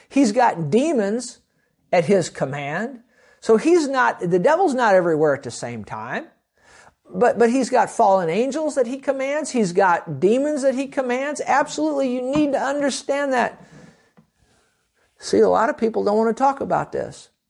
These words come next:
And you start talking about this kind of stuff, and a lot of times people think that I'm crazy for sharing it. Well, it's Bible, B I B L E. And, and, and you ignore this stuff and you don't, you don't think about it.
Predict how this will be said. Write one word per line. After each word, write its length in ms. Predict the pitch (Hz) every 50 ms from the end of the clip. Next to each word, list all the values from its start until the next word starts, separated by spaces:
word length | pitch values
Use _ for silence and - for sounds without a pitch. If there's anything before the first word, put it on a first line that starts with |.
| _ _ _ - _ _ _ _ _ _ -
And 160 | - 160 165
you 60 | 160
start 300 | 151 - - 220 226 226
talking 280 | - 233 240 226 247 233
about 220 | 226 226 214 202
this 160 | 214 214 214
kind 220 | - - 233 226 220
of 60 | 202
stuff, 260 | - - 220 254 254
and 80 | 226 185
a 20 |
lot 160 | 190 220 277
of 80 | 311 214
times 260 | - 185 180 190 185
people 300 | - - 208 208 - 208
think 340 | - - 220 220 220 220 - _ - _ _ _
that 300 | - 185 - - - _ _ _ _ _ _ _ _ _ _ -
I'm 180 | - 180 196 190
crazy 400 | - 226 240 277 254 220 254 262
for 200 | - - 254 226
sharing 360 | - - 277 285 302 277 233
it. 120 | - - - - _
Well, 140 | - 254 277
it's 120 | - 196
Bible, 720 | 196 175 180 214 277 294 294 269 220 151 143 123 113 - 143
B 200 | 160 254 285 294
I 260 | - 226 247 254 247
B 220 | 202 220 247 240
L 240 | 240 247 240 226 240
E. 260 | 269 269 233 165 147 - - - _ -
And, 180 | 185 208 208 190
and, 220 | - 202 214 214 214
and 280 | - 208 208 208 202
you 120 | 202 220 214
ignore 360 | 190 180 185 202 247 277 302
this 200 | 285 302 294 -
stuff 380 | - - - 262 285 302 - -
and 140 | 220 196
you 80 | 190 190
don't, 320 | 180 196 220 233 226 -
you 140 | - 208 220
don't 200 | 214 214 208 190
think 220 | - - 240 285 320
about 320 | 302 240 277 269 277 311
it. 140 | 381 370